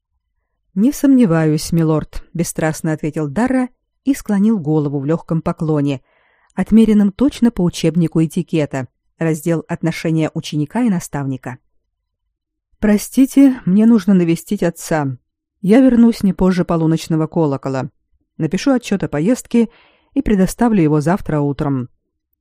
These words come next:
А сейчас, если вам больше не нужен, позвольте откланяться. Грегор кивнул, впервые остро и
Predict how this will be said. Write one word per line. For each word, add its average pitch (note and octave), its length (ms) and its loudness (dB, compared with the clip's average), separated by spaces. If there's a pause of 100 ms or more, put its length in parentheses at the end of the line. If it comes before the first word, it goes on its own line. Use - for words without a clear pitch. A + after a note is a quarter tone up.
А F#3 80 2
сейчас, - 600 -2
если D#3 340 -2
вам D3+ 220 0
больше D#3 300 -2
не D#3+ 100 0
нужен, A#3+ 380 4 (420)
позвольте G3 460 2
откланяться. C#3 720 -4 (1200)
Грегор G#3+ 360 0
кивнул, F3+ 500 2 (220)
впервые G3+ 520 0
остро G#3+ 440 -2
и F#3+ 80 2